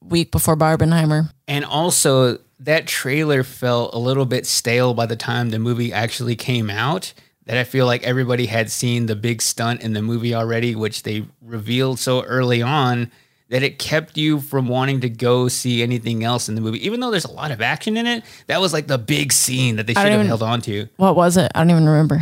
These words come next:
Speaker 2: Whenever he jumps off the cliff and then parachutes
Speaker 1: Oh, yeah.
Speaker 2: down to the train. They, they kind of, they spoiled their own <laughs> movie in a, in a sense.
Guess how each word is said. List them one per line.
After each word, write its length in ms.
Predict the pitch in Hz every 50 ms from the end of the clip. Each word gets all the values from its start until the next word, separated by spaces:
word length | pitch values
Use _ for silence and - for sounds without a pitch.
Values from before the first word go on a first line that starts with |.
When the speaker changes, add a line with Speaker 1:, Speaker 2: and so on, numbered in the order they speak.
| 143
Speaker 2:
Whenever 260 | - 135 143 143 135 131
he 160 | 127 139 127
jumps 380 | 113 - 139 139 139 135 -
off 220 | 135 123 127 - -
the 80 | 123
cliff 600 | - - - 135 131 131 135 131 135 - - - - -
and 140 | - 117 117
then 120 | 113 113
parachutes 920 | 110 - 131 135 135 127 - - 143 135 131 135 135 - - - - - - _ _ -
Speaker 1:
Oh, 220 | 170 175 180 170
yeah. 260 | 160 156 135 120 127
Speaker 2:
down 160 | 127 131 131 131
to 100 | 139 135
the 80 | 131
train. 560 | 120 - 143 135 135 135 139 143 143 131 135 - _ _ _ _ _ _ _ _ _ _ _ _ _
They, 140 | - 143 156
they 240 | 156 - - 196 196
kind 220 | - - 285 311
of, 220 | 339 254 233 - -
they 140 | 185 196 190
spoiled 420 | - - - 170 202 220 226 214
their 140 | 208 214 214
own 140 | 190 - 147
<laughs> 20 |
movie 400 | 151 165 185 190 180 160 135 123
in 80 | 120 117
a, 60 | 120
in 240 | 120 - 127 123 120
a 80 | 123 113
sense. 480 | - - 117 110 110 117 131 - -